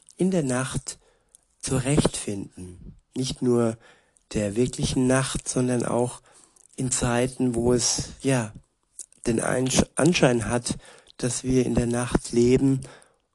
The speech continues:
und wir alles nur dunkel sehen können. Wenn wir mit Gott unterwegs sind, dann wird er unser Dunkel erhellen. Das ist gewiss. Weiter heißt es,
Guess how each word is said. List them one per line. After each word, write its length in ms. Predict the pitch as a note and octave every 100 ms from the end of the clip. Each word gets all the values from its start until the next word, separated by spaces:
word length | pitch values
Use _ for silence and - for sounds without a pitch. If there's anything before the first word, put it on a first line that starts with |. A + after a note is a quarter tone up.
| _
und 360 | - A#2+ A#2 -
wir 200 | C3 -
alles 340 | A#2+ B2+ B2
nur 160 | C3 B2+
dunkel 680 | B2 C3 C3+ - C3 A#2+ - _ _ _ - -
sehen 520 | - - B2+ B2+ C3
können. 560 | C3 F3+ E3+ A2 E2 - - - _ -
Wenn 220 | C3 B2+
wir 160 | B2
mit 220 | A#2 A2+ -
Gott 260 | F3+ F#3
unterwegs 640 | - C3+ C3 A#2+ C#3+ C#3+ -
sind, 380 | B2 B2+ - - _ _ _ _
dann 300 | - A2 A2
wird 240 | A#2+ A#2 - _ -
er 440 | A#2+ B2 C3 B2+ - _ _ _ -
unser 380 | C3+ C#3 B2
Dunkel 720 | A2 - A2 A#2 - A2+ A2+ - -
erhellen. 840 | - A2+ - B2+ B2 F2+ D2+ D#2+ - _ _ _ _ _ _ _ -
Das 240 | A#2 -
ist 160 | B2+ -
gewiss. 540 | C3 A2+ G#2 - - _ _ _ _ _ _ _ _ _ _ _ _ - - - - _
Weiter 300 | - B2 C#3
heißt 300 | C3 C3 -
es, 260 | C3 C3 -